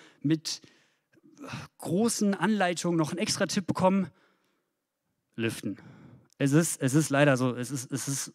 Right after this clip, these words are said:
so traurig und so wahr, wie es halt ist. Auf der linken Seite die digitale Lehrstrategie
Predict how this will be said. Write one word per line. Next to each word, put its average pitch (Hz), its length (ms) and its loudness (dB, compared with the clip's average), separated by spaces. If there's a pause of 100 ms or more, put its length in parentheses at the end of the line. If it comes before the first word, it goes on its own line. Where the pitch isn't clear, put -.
(100)
so 135 180 -2
traurig 156 460 2
und 151 100 8
so 135 160 0
wahr, 139 240 2
wie 147 60 -2
es 143 100 -4
halt 139 160 -4 (200)
ist. 160 280 0 (260)
Auf - 120 -6
der 160 100 4
linken 208 160 6
Seite 165 380 4
die 156 240 4
digitale 143 520 4 (420)
Lehrstrategie 135 1200 2